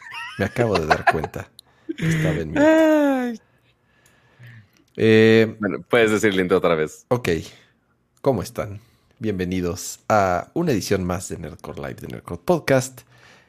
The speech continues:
Speaker 1: en esta bonita noche de jueves, en este Mario Day, diez de marzo, y preguntaba, ¿cuándo,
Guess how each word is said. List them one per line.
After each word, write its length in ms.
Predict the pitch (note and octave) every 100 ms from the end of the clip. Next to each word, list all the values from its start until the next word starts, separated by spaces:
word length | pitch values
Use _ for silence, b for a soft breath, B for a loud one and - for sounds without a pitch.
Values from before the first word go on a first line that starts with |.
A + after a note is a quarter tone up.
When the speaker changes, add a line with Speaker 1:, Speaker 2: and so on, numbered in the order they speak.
| -
Speaker 1:
en 200 | G2 G2
esta 300 | - - F2+
bonita 680 | F2 G#2+ C3+ - G2 G2+ - -
noche 340 | F#2 F2 -
de 80 | F2+
jueves, 640 | - C#3+ B2+ B2+ - - _ b b b
en 220 | - F#2+ G2+
este 1300 | G2+ - G2+ F#2+ F2 F2+ E2+ E2+ E2+ E2 D#2+ D#2 -
Mario 640 | A2 F#2+ G#2+ C3 F3 D3 A2
Day, 440 | G#2+ B2 A#2+ B2 - _ _ -
diez 320 | F#2 G#2 G#2+
de 100 | F2
marzo, 560 | F2+ G#2 E2+ F2 F#2+ - _ _ _
y 100 | -
preguntaba, 640 | A2 A2+ B2 D3 E3+ F3
¿cuándo, 500 | - G#3+ B3+ D#4 D#4